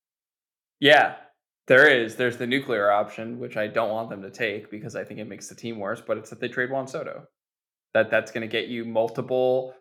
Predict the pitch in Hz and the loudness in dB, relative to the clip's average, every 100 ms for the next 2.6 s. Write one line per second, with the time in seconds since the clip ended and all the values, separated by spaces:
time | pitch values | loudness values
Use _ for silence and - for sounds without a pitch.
0 | _ _ 131 131 147 143 185 208 180 208 | _ _ 4 4 2 -2 2 2 2 -2
1 | 214 202 - 143 135 165 180 170 180 - | 6 6 6 -8 6 8 8 6 -4 -4
2 | 165 151 127 123 117 117 | 2 8 10 10 6 2